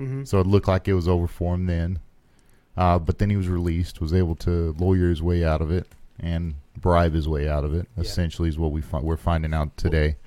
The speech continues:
Speaker 1: Or blackmail his way out of it.
Speaker 2: It, all three. All three. And that's, that's been proven. That's one, actually, Acosta, uh, one of the, um, attorney generals or district attorneys or whatever actually stepped down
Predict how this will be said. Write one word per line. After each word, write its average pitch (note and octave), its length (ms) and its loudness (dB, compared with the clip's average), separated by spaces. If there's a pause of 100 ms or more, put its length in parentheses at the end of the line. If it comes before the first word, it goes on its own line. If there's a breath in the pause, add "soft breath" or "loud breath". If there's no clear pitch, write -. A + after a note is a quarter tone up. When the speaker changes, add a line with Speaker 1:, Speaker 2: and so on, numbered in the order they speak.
(160)
Speaker 1:
Or G3 360 2
blackmail D#3+ 500 0
his B2 180 -2
way A#2 180 -2
out G#2 180 -6
of G2+ 120 -12
it. G2+ 160 -14 (100)
Speaker 2:
It, A2 200 6
all B2 160 6
three. G2+ 340 0 (320)
All G#2 140 0
three. F2+ 380 -2
And G2 120 2
that's, G#2+ 200 4
that's A#2+ 220 6
been A2 180 4
proven. E2 400 0 (220)
That's G2+ 220 4
one, G#2+ 260 8
actually, G2+ 440 2
Acosta, F2+ 720 2 (240)
uh, E2+ 320 -2
one F2 220 0
of F2 100 0
the, D#2+ 320 -2 (440)
um, D2+ 580 -6 (840)
attorney F#2+ 360 2
generals E2 500 -2
or D#2 40 -4
district D#2+ 400 -2
attorneys E2+ 380 -4
or D#2 40 -6
whatever D#2 320 0
actually D#2 320 -2
stepped - 360 -2
down D#2 300 -2